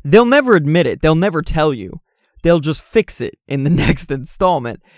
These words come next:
So I have no doubt. I mean, I will be utterly shocked if we get another Zelda game and it strays further from what Zelda is.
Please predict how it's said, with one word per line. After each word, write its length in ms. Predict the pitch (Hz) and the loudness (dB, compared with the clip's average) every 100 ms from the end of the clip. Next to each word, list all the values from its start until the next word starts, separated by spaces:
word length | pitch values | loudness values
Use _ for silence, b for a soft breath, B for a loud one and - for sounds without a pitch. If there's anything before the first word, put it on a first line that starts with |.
| b - | b -4
So 180 | 214 | 0
I 180 | 180 220 | 0 0
have 280 | 233 226 185 | -4 -6 -4
no 400 | 165 160 160 165 | -6 -2 -2 -2
doubt. 440 | 131 139 143 160 - | -4 -4 -2 -2 -4
I 80 | 165 | -6
mean, 180 | 170 170 | -4 -2
I 120 | 180 | 2
will 140 | 190 175 | 2 0
be 400 | 165 165 147 - - | -4 -6 -8 -8 -4
utterly 380 | 156 151 123 | -2 -4 -8
shocked 720 | 127 - - 180 131 127 _ _ _ _ _ - | -12 -18 -6 -4 -4 -6 _ _ _ _ _ -6
if 220 | 143 147 | -6 -2
we 180 | 156 135 | -2 0
get 320 | 143 127 - _ _ _ - | -2 -2 -6 _ _ _ -6
another 360 | 147 147 143 | -2 -2 -2
Zelda 380 | 135 139 127 139 | -4 -4 -4 -4
game 420 | 143 160 160 160 - | -6 -6 -6 -8 -8
and 500 | 127 131 123 120 110 _ | -8 -6 -6 -10 -14 _
it 200 | 131 127 | -10 -8
strays 440 | - - 131 127 | -10 -8 -8 -8
further 480 | - 143 127 120 123 | -10 -6 -4 -4 -6
from 260 | 120 120 120 | -8 -10 -8
what 200 | 104 123 | -10 -8
Zelda 320 | 131 123 98 - | -8 -6 -8 -12
is. 260 | 98 - | -14 -16